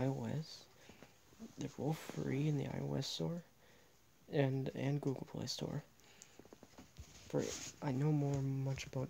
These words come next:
Android, so I'm gonna, so if you have a f-, Android five point oh, like Lollipop or Marshmallow, you, you do not need to root your device. But, but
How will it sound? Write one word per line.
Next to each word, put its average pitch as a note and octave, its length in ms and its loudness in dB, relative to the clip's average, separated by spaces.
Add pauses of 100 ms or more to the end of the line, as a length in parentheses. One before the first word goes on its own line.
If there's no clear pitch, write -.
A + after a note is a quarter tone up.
Android, C#3 480 0
so C3 140 0
I'm C3+ 100 0
gonna, C3+ 160 0 (520)
so C#3 320 2
if - 140 -12
you E3 140 4
have F3+ 100 2
a E3 40 2
f-, - 200 -6 (400)
Android D3 300 4
five C#3+ 260 0
point C3+ 240 4
oh, C#3 380 0
like C3+ 200 -4 (640)
Lollipop C#3+ 680 4
or A#2+ 60 -2
Marshmallow, E3+ 720 0 (880)
you, D3 360 2 (160)
you D#3 100 6
do D3 140 8
not C#3 260 4
need D3 200 2
to D3 80 6
root C3+ 520 2 (160)
your C#3 140 2
device. - 580 -4 (600)
But, - 160 2 (400)
but D3 400 4